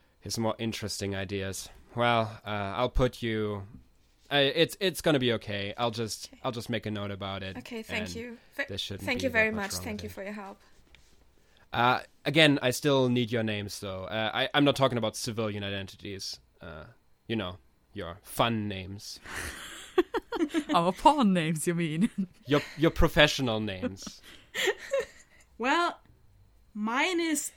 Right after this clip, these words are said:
Speaker 4: X static, like the letter X and then static.
Speaker 1: Static as in T V isn't working.
Speaker 4: Exactly.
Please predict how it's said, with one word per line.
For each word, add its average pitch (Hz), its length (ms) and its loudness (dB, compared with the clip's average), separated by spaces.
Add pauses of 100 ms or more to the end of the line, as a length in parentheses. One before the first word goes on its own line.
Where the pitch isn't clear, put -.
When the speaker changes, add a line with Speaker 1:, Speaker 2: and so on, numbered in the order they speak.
Speaker 4:
X 285 260 2
static, 240 600 -2
like 254 260 0 (160)
the 240 100 -2
letter 226 420 0 (100)
X - 460 -2 (100)
and 240 160 0
then 254 300 0 (260)
static. - 760 -4 (340)
Speaker 1:
Static 143 480 4
as 123 240 2
in 110 400 0 (560)
T 131 160 0
V 123 180 2
isn't 110 240 -4
working. 98 380 -8 (640)
Speaker 4:
Exactly. 226 540 -4